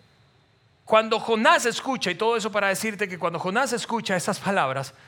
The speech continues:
fue como que si yo te dijera, "Ve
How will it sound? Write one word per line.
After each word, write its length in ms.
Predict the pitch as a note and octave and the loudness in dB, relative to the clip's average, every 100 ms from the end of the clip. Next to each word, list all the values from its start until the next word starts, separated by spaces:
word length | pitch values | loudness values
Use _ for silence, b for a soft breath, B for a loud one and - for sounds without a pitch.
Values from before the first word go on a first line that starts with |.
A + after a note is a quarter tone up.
| b b b _ | b b b _
fue 140 | - F#3+ | -8 -4
como 560 | A3 A3 G3 E3 - | 0 2 0 -2 -10
que 140 | - F3+ | -6 -4
si 180 | F3+ D#3+ | -4 -2
yo 200 | G#3+ B3+ | -2 2
te 100 | B3 | 0
dijera, 480 | G3+ D3 A2 G2 - - _ _ _ _ _ _ _ _ _ b b b b b b b _ | 0 -2 -4 -6 -12 -20 _ _ _ _ _ _ _ _ _ b b b b b b b _
"Ve 440 | C3+ B3 C4+ A3 | 4 6 6 2